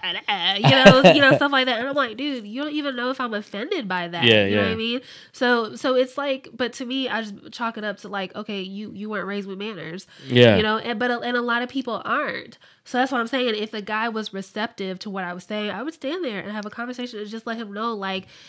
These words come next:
Speaker 1: because here's how, this is how I feel when it comes to cursing. When you curse at someone on the street, like, somebody you don't know,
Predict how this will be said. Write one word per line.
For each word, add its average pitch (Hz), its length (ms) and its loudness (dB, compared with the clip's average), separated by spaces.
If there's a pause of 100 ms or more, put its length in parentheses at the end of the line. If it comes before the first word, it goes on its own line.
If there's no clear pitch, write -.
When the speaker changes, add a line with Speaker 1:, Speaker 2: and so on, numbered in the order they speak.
(220)
Speaker 1:
because 302 260 0
here's 359 220 0
how, 294 220 2 (120)
this 285 240 -6
is 339 80 -10
how 311 220 -2
I - 20 -6
feel 214 240 -6
when 202 140 -4
it 196 80 -10
comes 202 180 -6
to 190 80 -8
cursing. 180 460 -12 (600)
When 220 220 -2
you 349 320 -2
curse 285 380 -2
at 269 180 -6
someone 269 680 -6 (420)
on 220 140 0
the 196 100 -2
street, 233 380 -6
like, 208 180 -4
somebody 220 300 -6
you 214 140 -8
don't 202 320 -8
know, 226 420 -6